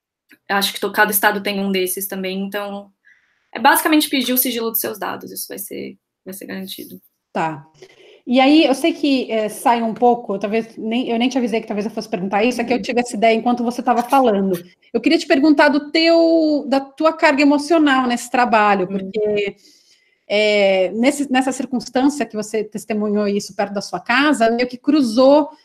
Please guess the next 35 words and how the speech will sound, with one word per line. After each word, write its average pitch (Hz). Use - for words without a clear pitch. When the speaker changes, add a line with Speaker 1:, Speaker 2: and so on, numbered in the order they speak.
Speaker 2:
a 214
tua 233
vida 247
pessoal 240
aí 240
com 269
o 254
teu 269
Speaker 1:
Uhum. -
Speaker 2:
trabalho, 233
que 190
eu, 226
eu 220
imagino 247
que 269
não 277
seja 285
uma 285
coisa 277
rara. 190
Eu 202
imagino 214
que -
Speaker 1:
É. 196
Speaker 2:
deve 233
acontecer, 254
você 240
tá 262
o 247
tempo 277
inteiro 277
meio 269
que 277
ligada 254
nisso. 240